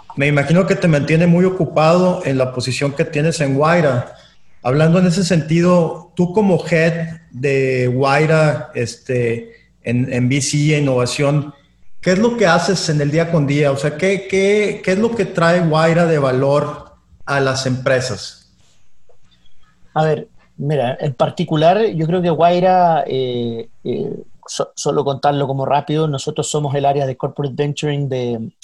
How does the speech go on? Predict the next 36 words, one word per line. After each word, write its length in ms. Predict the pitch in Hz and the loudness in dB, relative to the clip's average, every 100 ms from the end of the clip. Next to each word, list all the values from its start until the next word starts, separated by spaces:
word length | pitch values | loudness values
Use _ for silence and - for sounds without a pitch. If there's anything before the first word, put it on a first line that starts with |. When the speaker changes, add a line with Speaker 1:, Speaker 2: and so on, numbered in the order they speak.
| - | -16
Speaker 2:
de 140 | - 127 | -8 -4
Grupo 220 | 131 143 | -4 -4
Telefónica, 680 | 143 123 - 160 180 214 208 | -4 -4 -2 0 2 0 0
de 100 | 151 | 0
Movistar. 560 | 160 165 156 175 233 - _ - | 2 2 0 -2 -2 -8 _ -6
Eh, 340 | 131 127 120 120 117 - _ _ _ _ _ - - - - _ _ | -2 -2 -2 -4 -8 -12 _ _ _ _ _ -20 -16 -16 -16 _ _
Guaira 280 | - 156 160 | -2 0 0
fue 160 | - 156 | -2 -2
fundada, 800 | 156 143 156 156 156 147 143 - | -2 2 4 4 4 4 2 -2
eh, 280 | 131 127 120 | -4 -4 -6
por 140 | - 131 | -6 -4
ahí 140 | 135 | -2
por 160 | 143 135 | -2 -4
fines 240 | 147 147 | -4 -2
del 100 | 139 | -2
año 160 | 151 147 | 0 -2
dos 140 | 135 | -2
mil 160 | 131 135 | -2 -2
once 500 | 160 165 175 190 - _ _ - | -2 -2 -2 -2 -4 _ _ -8
y 80 | |
su 160 | 127 147 | -6 -4
primera 680 | 131 143 165 190 190 190 175 | -2 0 4 6 6 4 2
idea 720 | 160 143 143 208 160 143 175 - | -2 -2 0 2 2 2 -2 -4
era 160 | 151 | -2
un 80 | 156 | -2
poco 220 | 151 147 | -2 -4
responder 720 | 147 143 - 135 135 143 175 - | -2 -4 -6 -6 -2 0 0 0
a 40 | |
este 180 | 147 - | -4 -2
ecosistema 500 | 139 131 135 156 156 | -4 -4 -6 -2 -2
digital 380 | 147 - 131 143 | -2 -2 -4 -4
que 100 | 156 | -4
se 120 | 151 | -6
estaba 260 | - 147 143 | -2 -2 -2
construyendo, 760 | 139 - 127 135 160 185 220 - - _ - | -6 -6 -4 -2 0 0 -2 -6 -20 _ -4
eh, 320 | 131 127 | -2 0